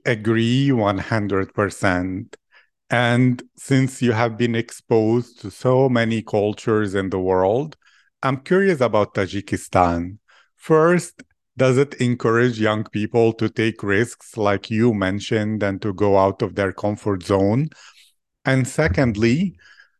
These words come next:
how do you describe a young, uh, girl from Tajikistan who is your age? If someone would make such a friend, what would be her mentality,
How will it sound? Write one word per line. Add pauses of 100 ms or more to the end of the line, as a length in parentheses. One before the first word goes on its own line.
(260)
how
do
you
describe (300)
a
young, (520)
uh,
girl
from (260)
Tajikistan
who
is
your
age? (120)
If
someone
would
make
such
a
friend,
what
would
be
her
mentality,